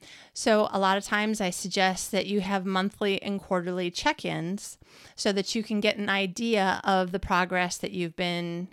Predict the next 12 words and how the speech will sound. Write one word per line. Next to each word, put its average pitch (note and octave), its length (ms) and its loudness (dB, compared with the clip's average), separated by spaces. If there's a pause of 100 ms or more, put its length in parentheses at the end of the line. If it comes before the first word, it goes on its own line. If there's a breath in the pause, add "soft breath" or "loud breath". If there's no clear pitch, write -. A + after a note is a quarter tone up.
(160)
keeping G3 380 -2
up G#3 280 -2 (420 soft breath)
over F3+ 220 -2
the F3 140 0
last E3+ 380 0
four E3 260 0
weeks D3+ 420 -6
or E3+ 60 -8
the E3 100 -6
last D#3+ 340 -6
thirteen - 480 -8
weeks. - 460 -10